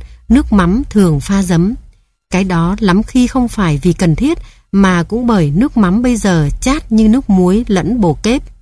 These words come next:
đoàng quá, phải pha giấm cho dịu đi, lâu dần thành thói quen mới. Cái bánh không cuốn trong điểm mấy lát hành phi giờ ta thường ăn là thứ bánh cuốn dở dang,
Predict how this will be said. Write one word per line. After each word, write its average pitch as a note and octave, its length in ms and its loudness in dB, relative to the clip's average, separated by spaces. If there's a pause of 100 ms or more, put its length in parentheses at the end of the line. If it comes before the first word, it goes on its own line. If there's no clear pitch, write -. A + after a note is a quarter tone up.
(160)
đoàng D#3 360 -2
quá, D3 300 -4 (460)
phải F#3 120 2
pha A#3 200 0
giấm G3 320 2
cho A3 160 -2
dịu F#3 320 0
đi, G#3 280 2 (280)
lâu G3+ 220 4
dần D#3+ 340 0 (120)
thành D#3+ 260 0
thói C#3+ 160 -4
quen F#3+ 240 -2
mới. E3+ 320 2 (1300)
Cái G3 180 4
bánh G3 300 2
không B3+ 220 0
cuốn G#3+ 400 2 (100)
trong A3 260 2
điểm D3+ 340 4
mấy E3 180 2
lát B3 280 -2
hành E3+ 200 2
phi G#3+ 360 0 (160)
giờ F3 420 2
ta G#3+ 120 0
thường E3+ 300 0
ăn A3 260 0 (100)
là D#3+ 380 -2
thứ E3 120 -2
bánh E3+ 180 0
cuốn F#3 260 0
dở F#3 280 0
dang, G3 360 0